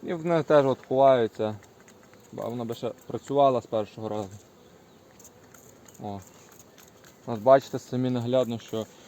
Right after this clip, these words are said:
бджола ховається, в принципі, можна і таким користуватися. Не потрібно димарьов. Ну, деколи я цим, деколи димарем чуть-чуть користуюся. Тут багато не треба, бачите, от бджола сіла і можна працювати.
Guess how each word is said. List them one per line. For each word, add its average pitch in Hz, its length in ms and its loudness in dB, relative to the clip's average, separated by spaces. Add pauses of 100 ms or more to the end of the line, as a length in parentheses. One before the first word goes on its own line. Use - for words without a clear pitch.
(220)
бджола 127 220 2
ховається, 143 400 2
в - 40 -12
принципі, 143 320 -2
можна 139 300 0
і 127 40 -4
таким 135 300 -4
користуватися. 135 880 -2 (920)
Не 123 80 -6
потрібно 127 420 -6
димарьов. 110 460 -2 (120)
Ну, 147 260 -2 (1200)
деколи 156 400 0
я 147 80 4
цим, 165 320 -2
деколи 135 300 0
димарем 117 520 -2 (120)
чуть-чуть 117 380 -8
користуюся. 98 560 -8 (400)
Тут 147 140 -10
багато 156 400 -2
не 147 100 -4
треба, 120 300 0
бачите, 135 320 0
от 117 340 -4 (440)
бджола 135 360 0
сіла 135 420 -2
і 104 200 -4
можна 113 300 -6
працювати. 101 560 -4